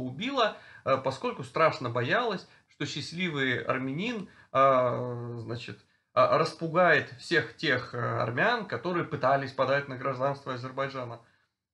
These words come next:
Ну, короче, я что хочу сказать. Вот это всё одно большое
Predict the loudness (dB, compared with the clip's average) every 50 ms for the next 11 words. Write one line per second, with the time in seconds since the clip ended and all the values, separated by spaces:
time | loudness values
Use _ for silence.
0 | _ _ -6 -4 -4 -4 -2 0 2 2 2 2 2 0 2 0 -2 -2 -2 -4
1 | -6 -6 -4 -4 -4 -4 -4 -6 -8 -10 _ -12 -12 -12 -12 -14 _ -2 -2 -2
2 | 0 -2 -6 -8 -10 -18 -20 -20 -14 -10 -8 -6 -6 -6 -8 -10 _ _ _ _
3 | _ _ _ -4 -4 -2 -2 0 0 0 2 0 0 -2 -4 -8 -10 -6 -2 -2
4 | -2 -2 -4 -6 -6 -4 -2 -2 -2